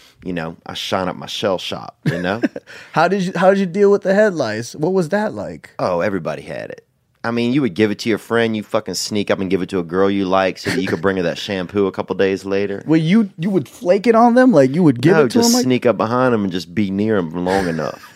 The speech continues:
Speaker 2: <laughs>
Speaker 1: 'Cause, bro, they had some rare strands where I was
Speaker 2: What?
Speaker 1: from. Oh, they had African-American head lice. They had all types. Basic white dude head lice.
Speaker 2: Damn.
Speaker 1: Bro, the African-American, they jump across the fucking room onto your head.
Speaker 2: Damn, they do a layup while they're doing
Speaker 1: <laughs>
Speaker 2: it.
Speaker 1: All
Speaker 2: That's
Speaker 1: kind of shit.
Speaker 2: crazy, man.
Speaker 1: Other lice would be giving 'em, uh,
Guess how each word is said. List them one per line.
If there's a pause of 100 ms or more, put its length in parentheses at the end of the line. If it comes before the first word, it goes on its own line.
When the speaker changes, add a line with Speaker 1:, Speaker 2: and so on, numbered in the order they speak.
(280)
Speaker 2:
<laughs> (400)
Speaker 1:
'Cause,
bro,
they
had
some
rare
strands
where
I
was
Speaker 2:
What?
Speaker 1:
from.
Oh,
they
had
African-American
head
lice.
They
had
all
types.
Basic
white
dude
head
lice.
Speaker 2:
Damn.
Speaker 1:
Bro,
the
African-American,
they
jump
across
the
fucking
room
onto
your
head.
Speaker 2:
Damn,
they
do
a
layup
while
they're
doing
Speaker 1:
<laughs>
Speaker 2:
it.
Speaker 1:
All
Speaker 2:
That's
Speaker 1:
kind
of
shit.
Speaker 2:
crazy,
man.
Speaker 1:
Other
lice
would
be
giving
'em,
uh,